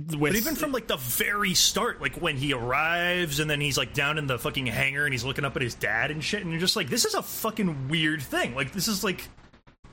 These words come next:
Speaker 2: this isn't, this doesn't feel like a normal show, like, like a bog standard, like, Gundam show or something." Like, people make it out like they were watching Gundam Wing and then someone, like, dropped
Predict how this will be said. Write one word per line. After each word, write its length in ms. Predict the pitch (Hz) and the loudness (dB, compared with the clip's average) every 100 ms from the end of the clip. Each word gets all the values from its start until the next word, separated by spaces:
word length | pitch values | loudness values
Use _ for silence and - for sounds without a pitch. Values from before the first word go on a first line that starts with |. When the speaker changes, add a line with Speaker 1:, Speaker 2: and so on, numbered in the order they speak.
| - | -4
Speaker 2:
this 160 | 214 - | 2 2
isn't, 240 | 247 269 | 2 0
this 120 | 226 214 | 0 0
doesn't 240 | 262 247 | 0 -2
feel 400 | - - 254 247 | -4 -4 -2 0
like 180 | 190 165 | 0 0
a 60 | |
normal 520 | 143 143 160 190 170 135 | -2 -2 0 2 0 0
show, 380 | - 185 190 - | 0 0 0 -2
like, 140 | 180 | -2
like 120 | 185 151 | 0 -2
a 80 | 127 | -2
bog 360 | 110 156 160 | 0 0 0
standard, 220 | - 175 143 | -2 -2 -2
like, 200 | 104 - | -4 -2
Gundam 420 | 135 156 110 113 - | -2 0 -4 -6 -8
show 240 | - 117 | -4 -2
or 80 | 123 | -2
something." 260 | - 123 151 | -4 -4 -4
Like, 160 | 135 - - _ _ _ - _ - | -4 -8 -20 _ _ _ -20 _ -6
people 240 | - 247 285 | -2 0 0
make 140 | 262 | 0
it 60 | 233 | -2
out 140 | 226 | 0
like 120 | 196 | -2
they 100 | 190 | 0
were 100 | 175 | 0
watching 480 | 139 143 147 180 143 | 0 0 0 0 0
Gundam 400 | 131 143 165 165 | 0 0 0 0
Wing 160 | 180 170 | 2 2
and 80 | 135 | 0
then 80 | |
someone, 240 | 127 147 147 | 0 0 0
like, 160 | 127 | -2
dropped 260 | - 139 | 0 0